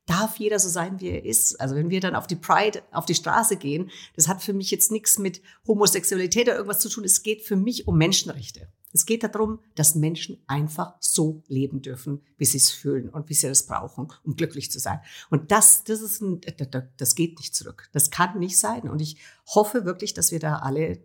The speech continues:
unseren, unseren Schritt dafür, und das kann nicht einer beeinflussen und andere lassen sich da mitziehen. Also ich glaube, das, äh, das darf nicht sein. Und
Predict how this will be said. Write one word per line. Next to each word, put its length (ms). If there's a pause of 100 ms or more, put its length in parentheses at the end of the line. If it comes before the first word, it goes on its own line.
(220)
unseren, 420
unseren 220
Schritt 240
dafür, 240 (100)
und 100
das 140
kann 140
nicht 240
einer 420 (180)
beeinflussen 720 (320)
und 260
andere 260
lassen 300
sich 160
da 80
mitziehen. 500
Also 160
ich 160
glaube, 560 (300)
das, 480
äh, 160 (400)
das 160
darf 320
nicht 180
sein. 400
Und 460